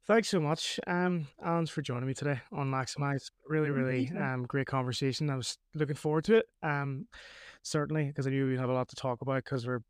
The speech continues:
Speaker 1: really, really similar interests, certainly in the field of mental health. And I think I've really enjoyed this conversation. I've learned a lot, and I'm looking forward to, you know, to following you and to, to learning more from you and your professional ventures as well. So thank you so much for joining me today.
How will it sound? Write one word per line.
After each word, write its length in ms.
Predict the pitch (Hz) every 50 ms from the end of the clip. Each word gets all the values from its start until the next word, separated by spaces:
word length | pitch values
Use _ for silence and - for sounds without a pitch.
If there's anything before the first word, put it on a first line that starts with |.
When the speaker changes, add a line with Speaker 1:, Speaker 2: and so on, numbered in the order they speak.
| _ _ _
Speaker 1:
really, 220 | 160 156 160 160
really 140 | 156 147 143
similar 300 | - - 151 139 135 131
interests, 440 | 131 131 - 156 147 151 139 - -
certainly 340 | - - 156 - 160 160 160
in 80 | 151
the 80 | 156 143
field 200 | - 160 156 147
of 80 | 143 151
mental 220 | 151 143 139 151
health. 300 | 139 147 156 151 - - -
And 420 | - - 143 131 127 127 127 123 117 - - - - -
I 100 | 147 143
think 380 | 123 - 139 131 127 - - - - - - - - - - - - -
I've 120 | 160 143
really 140 | 160 170 170
enjoyed 280 | 165 143 147 151 156
this 100 | 165 160
conversation. 680 | - - 175 175 175 160 - 185 180 - - 202 185 185
I've 220 | - - 147 131
learned 180 | 127 139 135 131
a 60 | 131
lot, 240 | 127 123 127 135 139
and 160 | - - 143
I'm 140 | 135 135 131
looking 160 | 135 131 139
forward 340 | - - 143 131 131 127 120
to, 280 | - - 131 127 127 120 - _ _ _ _ _ _ _ _ _ _ _ _ _ _ _ _ _ _ _ _
you 80 | 156
know, 80 | 147 143
to 160 | - - 170
following 340 | - - 160 160 170 190 208
you 140 | 220 220 226
and 420 | - - 170 165 156 156 151 147 135 - - -
to, 180 | - - 160 156
to 180 | 143 - -
learning 240 | 151 156 160 160 156
more 140 | 156 160 160
from 160 | 123 135 160
you 180 | 156 175 220 185 -
and 140 | - 190 180
your 100 | 175 175
professional 480 | - - 175 156 190 180 156 - 185 170
ventures 300 | 180 175 170 - 175 156
as 100 | 139 131
well. 260 | 151 156 180 175 - _ _ _ _ _ _ _
So 140 | - - 170
thank 120 | 165 -
you 60 | - -
so 160 | - 156 143
much 180 | 139 151 -
for 100 | - -
joining 260 | 156 - - - - 180
me 60 | 175
today. 220 | - - 147 147